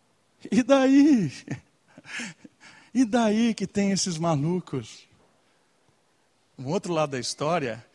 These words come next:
é que às vezes a gente fica preocupado, né, em ser detector dos mal intencionados.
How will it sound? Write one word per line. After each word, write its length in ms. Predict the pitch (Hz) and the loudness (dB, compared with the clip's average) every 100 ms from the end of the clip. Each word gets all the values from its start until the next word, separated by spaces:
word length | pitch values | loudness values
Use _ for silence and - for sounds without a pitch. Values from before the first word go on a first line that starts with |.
| - - | -16 -12
é 60 | 135 | -4
que 100 | 151 | -4
às 120 | 127 | -2
vezes 220 | 165 165 | -4 -4
a 40 | |
gente 200 | 151 175 | -4 -6
fica 220 | 190 180 175 | -6 -6 -4
preocupado, 720 | 180 190 185 165 180 151 123 - _ _ | -4 -6 -2 2 2 0 -8 -12 _ _
né, 200 | 123 156 - _ _ - | -16 -16 -16 _ _ -4
em 100 | 143 | -2
ser 220 | - 170 | 0 -2
detector 880 | 139 214 - 196 - 180 185 220 202 _ _ _ _ _ | 2 2 2 -6 -6 -4 -2 -4 -6 _ _ _ _ _
dos 220 | - 165 143 | -6 -2 2
mal 180 | 165 | 4
intencionados. 1000 | 170 165 160 - 147 127 110 104 - - | 2 0 -2 -2 -2 -2 -2 -6 -18 -20